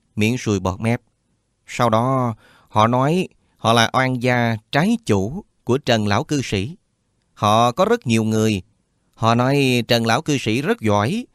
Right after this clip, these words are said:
đã niệm Phật giảng sanh rồi. Chúng tôi rất tôn trọng ông ấy, cũng không gây phiền phức cho ông. Oan gia trái chủ đã nói là không gây phiền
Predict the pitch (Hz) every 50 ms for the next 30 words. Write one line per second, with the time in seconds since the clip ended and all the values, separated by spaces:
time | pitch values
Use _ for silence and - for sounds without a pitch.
0 | _ _ _ - - 113 135 151 127 117 127 139 - - 110 104 - 107 107 107
1 | 107 110 160 202 - - 156 156 151 139 113 95 101 95 90 87 82 80 _ _
2 | _ _ _ _ _ _ _ _ _ _ _ _ _ _ _ _ _ _ - 127
3 | 131 123 - - 120 117 113 110 110 110 104 104 73 - 127 208 - _ - 165
4 | 160 156 139 117 - 101 95 98 107 104 - 117 107 95 107 107 110 120 - -
5 | _ _ _ _ _ _ _ - 110 113 120 131 135 127 123 117 - 151 147 151
6 | 151 151 151 - - 113 110 107 - 208 - _ - 143 - - 135 147 135 107
7 | 90 - _ _ _ _ _ _ _ _ _ _ _ _ _ _ - 123 131 127
8 | 123 120 123 123 120 117 110 - 143 170 202 - - 110 101 98 104 127 160 160
9 | - - 113 101 104 110 117 123 147 202 226 180 113 98 98 92 90 87 90 -
10 | - 147 147 139 135 139 135 117 - - 110 95 87